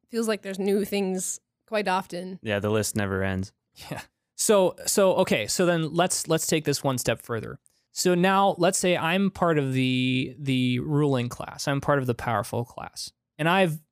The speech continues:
Speaker 3: I've become woke. I, I, I now understand. I've put on the, these, these glasses of critical theory, and now I understand that there's a problem. How do I go about fixing it? What do you want me to do? And what they tell you is that you need to do anti-racism work. That's a key term, anti-racist, okay?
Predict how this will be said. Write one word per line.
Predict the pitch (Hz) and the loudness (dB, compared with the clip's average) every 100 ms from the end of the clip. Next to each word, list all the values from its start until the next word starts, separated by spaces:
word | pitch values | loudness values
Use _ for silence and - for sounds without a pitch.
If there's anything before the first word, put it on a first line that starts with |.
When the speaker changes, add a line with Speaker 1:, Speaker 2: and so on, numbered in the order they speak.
| _ | _
Speaker 3:
I've | 165 151 | -4 -2
become | 156 175 143 123 | 0 0 0 0
woke. | 101 - | -2 -2
I, | 131 | -2
I, | 135 143 143 120 | 0 0 0 0
I | |
now | 147 165 170 | 0 2 2
understand. | 156 131 - 123 | 0 -4 -2 0
I've | 127 127 | 0 -2
put | 190 | 0
on | 180 160 | 2 2
the, | 147 | 0
these, | 143 131 127 | 0 0 -2
these | - 127 | -6 -8
glasses | 123 143 139 135 139 131 | -4 0 0 2 0 -2
of | 127 123 | -6 -8
critical | 123 123 123 | -8 -6 -8
theory, | - 113 123 131 | -8 -8 -6 -6
and | 127 | -2
now | 147 | 0
I | 147 | 0
understand | 135 131 - 127 123 | 0 -2 -2 -2 -2
that | |
there's | 117 117 | -2 -6
a | |
problem. | 101 - - 76 | -8 -12 -12 -14
How | - 185 | -4 2
do | 185 | 2
I | 190 | 4
go | 156 | 4
about | 139 123 - | 2 0 -2
fixing | 110 - - | -6 -8 -10
it? | - | -6
What | 151 | -2
do | 185 | 0
you | |
want | 165 135 | 0 -2
me | 135 | -4
to | |
do? | 123 123 107 - _ _ _ - | -4 -4 -6 -6 _ _ _ -2
And | 151 | 2
what | 160 | 4
they | 185 220 | 4 4
tell | 247 233 | 4 4
you | 147 147 | 4 4
is | 143 | 4
that | 135 | 4
you | 131 135 | 4 2
need | 160 | 2
to | 156 | 2
do | 139 127 | 2 2
anti-racism | 113 117 120 113 107 107 - 82 85 | 2 0 -2 -2 -2 -2 -6 -10 -14
work. | 55 - _ _ - | -18 -20 _ _ -8
That's | 131 | -4
a | 135 | -4
key | - 202 | 0 0
term, | - 190 127 - | 2 0 0 -2
anti-racist, | 147 160 160 - 156 143 135 131 - 98 - - 127 | -2 -2 0 0 0 2 2 0 -4 -6 -6 -8 -8
okay? | - 135 156 | 0 0 0